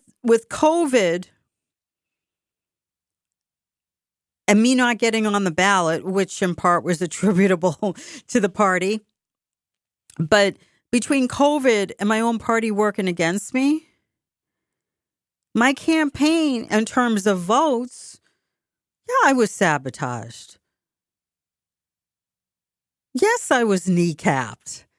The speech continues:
Absolutely. That's not petty, Joe Battenfeld. That's malicious. That's mean.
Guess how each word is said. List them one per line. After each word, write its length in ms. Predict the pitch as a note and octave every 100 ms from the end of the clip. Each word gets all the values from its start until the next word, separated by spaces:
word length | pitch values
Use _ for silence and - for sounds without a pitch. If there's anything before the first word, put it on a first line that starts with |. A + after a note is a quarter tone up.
| _ _ -
Absolutely. 1200 | C4+ F4 - F#4 E4 D#4+ G4 A#4 E3 B2+ B2 - _ _ _ _ _ _ _ _ _ _ _ _ _ _ -
That's 280 | - F4+ -
not 320 | F4 F#4+ - _ -
petty, 720 | - - C#4 G#4 G3+ C3+ B2+ D3+
Joe 260 | - D#3
Battenfeld. 920 | C#3 D#3 D#3+ D#3+ E3+ - F3 F#3 B3 - - _ _ -
That's 520 | A3+ A#3 - - - -
malicious. 1120 | F3 F3+ F3 F#3+ G3 - C#4 D#4+ - - - _ _ _ _ _ _
That's 300 | F#3+ F#3+ -
mean. 600 | F3+ F3+ G#3 G#3 G#3+ B3+